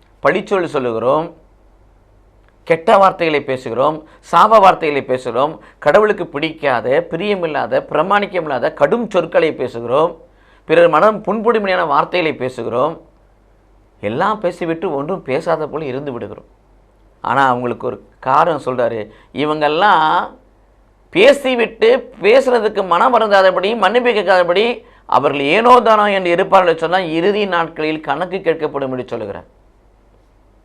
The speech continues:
அதான் இங்க வாசிக்கிறோம். மத்தேயு நற்செய்தி பன்னிரெண்டாம் அதிகாரம் முப்பத்தி ஆறுல, மனிதன் பேசக்கூடிய ஒவ்வொரு பயனற்ற சொற்களுக்கும் இறுதி நாட்களில் கணக்கு கேட்கப்படும்.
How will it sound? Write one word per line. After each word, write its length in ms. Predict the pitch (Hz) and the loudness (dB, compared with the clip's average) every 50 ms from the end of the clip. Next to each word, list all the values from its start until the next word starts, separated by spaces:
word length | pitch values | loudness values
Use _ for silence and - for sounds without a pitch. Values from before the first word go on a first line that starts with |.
| _ _ _ _ _ | _ _ _ _ _
அதான் 260 | - 117 135 175 202 | -6 0 0 2 2
இங்க 120 | 202 185 160 151 | 4 4 6 6
வாசிக்கிறோம். 440 | 165 - - 175 143 156 139 127 - - - _ _ _ _ _ _ _ _ _ _ _ _ _ _ _ _ _ - | 4 4 2 -2 -2 -2 -2 -2 -4 -10 -20 _ _ _ _ _ _ _ _ _ _ _ _ _ _ _ _ _ -4
மத்தேயு 300 | 120 131 135 175 190 190 175 | -4 -2 0 0 0 2 2
நற்செய்தி 320 | 170 170 165 165 156 156 147 151 | 0 -2 -2 -2 -2 -2 -2 -2
பன்னிரெண்டாம் 440 | 135 131 156 175 180 175 175 165 160 | -2 0 0 0 2 2 2 2 2
அதிகாரம் 560 | 156 151 147 151 147 143 135 127 120 117 - - _ _ _ | 2 -2 0 2 2 2 2 2 -2 -6 -10 -20 _ _ _
முப்பத்தி 400 | 120 120 - 175 170 - 147 143 | -18 -2 0 0 0 0 0 2
ஆறுல, 440 | 135 135 135 131 127 120 92 - - _ _ _ _ _ | 4 4 2 2 -2 -4 -6 -8 -12 _ _ _ _ _
மனிதன் 720 | - 127 160 190 214 254 254 220 240 254 262 262 226 165 | -2 0 2 2 2 2 2 2 2 2 2 0 -4 -4
பேசக்கூடிய 880 | 175 185 214 240 226 233 240 214 - 202 220 214 220 220 220 226 240 220 | -2 -2 -2 0 0 0 -2 -2 0 -2 -2 -2 0 0 0 0 0 0
ஒவ்வொரு 600 | 185 175 185 196 208 208 220 220 208 208 220 220 | 2 2 2 2 2 2 2 4 4 4 4 2
பயனற்ற 760 | 220 - 180 165 190 208 214 220 214 190 - - 196 208 220 | 2 0 0 0 0 0 -2 -2 -2 -4 -4 -2 -2 0 0
சொற்களுக்கும் 800 | 214 214 190 175 190 190 190 208 202 196 180 - 180 196 208 202 | 0 0 0 -2 -2 0 0 0 2 2 0 0 -2 -2 -2 -2
இறுதி 360 | 180 165 175 185 202 214 220 | -2 -2 0 0 0 0 0
நாட்களில் 460 | 202 185 175 175 165 - 170 170 156 - | 0 0 0 -2 -2 -4 -4 -4 -4 -2
கணக்கு 380 | - 160 160 175 180 180 196 | -2 -2 -2 -2 -4 -4 -6
கேட்கப்படும். 880 | 180 - 160 160 147 147 - 147 131 135 131 120 127 127 123 113 113 | -6 -2 -2 -2 -2 -2 -4 -6 -4 -4 -4 -2 -2 -2 -2 -4 -10